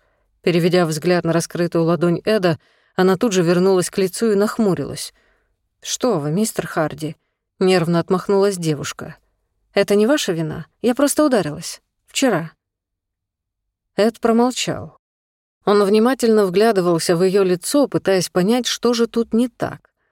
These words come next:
Вроде бы в Алексис ничего не изменилось, но что-то мешало воспринимать ее обычной. И этим чем-то была помада телесного цвета на губах. Кое-где слой успел истончиться, и на нижней губе через бежевую пленку проступала другая,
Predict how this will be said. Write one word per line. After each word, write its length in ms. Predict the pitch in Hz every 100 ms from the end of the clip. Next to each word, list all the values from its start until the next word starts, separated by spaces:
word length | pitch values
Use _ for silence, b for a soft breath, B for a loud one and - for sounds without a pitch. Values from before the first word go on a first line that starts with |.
| _ _ _ _
Вроде 360 | 185 190 285 269
бы 140 | 240
в 80 | 226
Алексис 520 | 233 247 311 - 196
ничего 380 | 202 196 - 233
не 160 | 269 262
изменилось, 640 | 226 277 285 202 139 139
но 140 | 165 170
что-то 340 | - 320 175
мешало 460 | 160 156 - 254 214
воспринимать 640 | 180 - 180 185 208 233
ее 240 | 220 208 233
обычной. 760 | 247 220 190 - - - - - _ _ _ _ _ _ -
И 60 | 233
этим 400 | 254 240 240 233
чем-то 360 | - 294 233
была 280 | 180 208 226
помада 560 | - 269 262 170 135 143
телесного 580 | 170 160 151 - 160
цвета 400 | 160 180 220 226
на 160 | 147 160
губах. 640 | 160 208 165 - - - _ _ _ _
Кое-где 540 | 196 196 190 170 247
слой 320 | 226 - 202 185
успел 340 | - 208 185
истончиться, 680 | 170 190 185 - 262 180 170
и 80 | 156
на 120 | 165
нижней 340 | 180 175 180
губе 320 | 160 165 208
через 320 | 156 156 160 147
бежевую 440 | 170 147 147 160
пленку 400 | - 208 208 165
проступала 560 | - 160 - - 180 170
другая, 640 | 175 196 226 165 156 156